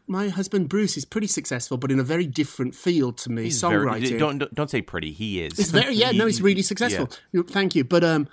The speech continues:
Speaker 1: you know, his career has certainly helped mine. But if somebody said to me,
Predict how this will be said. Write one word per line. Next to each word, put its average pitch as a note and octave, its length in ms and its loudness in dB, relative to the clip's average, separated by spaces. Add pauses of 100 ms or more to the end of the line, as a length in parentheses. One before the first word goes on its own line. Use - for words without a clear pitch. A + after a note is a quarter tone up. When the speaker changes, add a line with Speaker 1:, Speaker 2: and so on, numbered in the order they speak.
Speaker 1:
you G#3 100 6
know, E3 140 4
his G#3+ 240 2
career E4+ 280 2
has D4+ 120 2
certainly A#3+ 340 2
helped F#3 420 -4
mine. G#3 420 0
But F3+ 120 2
if F#3+ 80 -2
somebody C4+ 300 -2
said C#3+ 240 -2
to C#3 80 0
me, B2 160 0